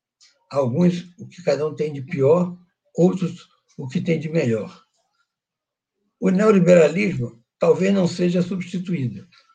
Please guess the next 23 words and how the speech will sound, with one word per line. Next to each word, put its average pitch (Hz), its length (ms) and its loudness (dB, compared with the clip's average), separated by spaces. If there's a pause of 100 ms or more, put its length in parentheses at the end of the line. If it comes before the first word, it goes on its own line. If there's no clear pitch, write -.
(240)
mas 165 500 -4
está - 280 -4
combalido 175 1000 -2 (440)
porque 165 640 -6 (520)
o 170 100 -2
Estado, 175 640 -2 (220)
em 143 220 -14 (140)
todo 226 280 4
lugar, 165 540 0 (680)
Estados 147 400 -2
Unidos, 135 500 -2
inclusive, 127 720 -8 (1080)
Europa 143 420 2
nem 156 120 -4
se 143 140 -8
fala 139 240 -2
e 131 180 -6
na 135 180 -4
China 139 280 -6
muito 135 240 -6
menos, 151 480 -2 (1200)
o 175 100 2
Estado 175 720 0